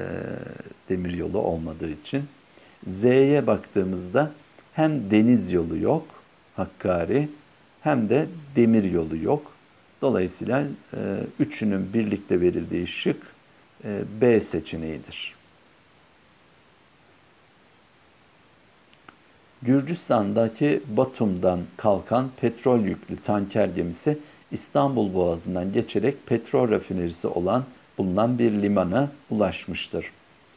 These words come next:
Buna göre petrol yüklü tanker gemisinin Çanakkale Boğazı'ndan geçmediği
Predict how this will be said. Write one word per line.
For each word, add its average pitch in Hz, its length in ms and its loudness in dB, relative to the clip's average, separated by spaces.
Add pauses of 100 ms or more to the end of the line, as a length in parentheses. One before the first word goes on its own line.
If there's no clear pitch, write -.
(380)
Buna 117 180 6
göre 104 360 2 (340)
petrol 117 460 2
yüklü 95 360 -4
tanker 104 440 0
gemisinin 92 560 -4
Çanakkale 123 580 0
Boğazı'ndan 117 600 2 (120)
geçmediği 92 960 0